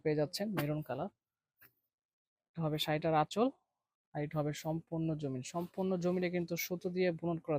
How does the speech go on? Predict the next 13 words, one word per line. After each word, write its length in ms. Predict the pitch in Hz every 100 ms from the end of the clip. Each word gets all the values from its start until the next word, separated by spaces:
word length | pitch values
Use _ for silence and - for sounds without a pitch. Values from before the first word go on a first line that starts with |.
| 151
থাকবে 200 | 139 160 -
শাড়িগুলো, 380 | 143 143 147 214 - _ _ _ _ _
খুবই 200 | 202 202 -
চমৎকার, 420 | 185 160 - 110 127 _ _ _ _ _ _ _ 170
all 140 | 185 185
over 140 | 175 165
কাজ 100 | 160 -
করা। 120 | 139 156
ভিতরে 200 | 180 190
পাটটা 180 | - 175
দেখা 160 | 170 170
দেন, 100 | 196 - - _ _ _ _ - - - - - _ _
এ 100 | 185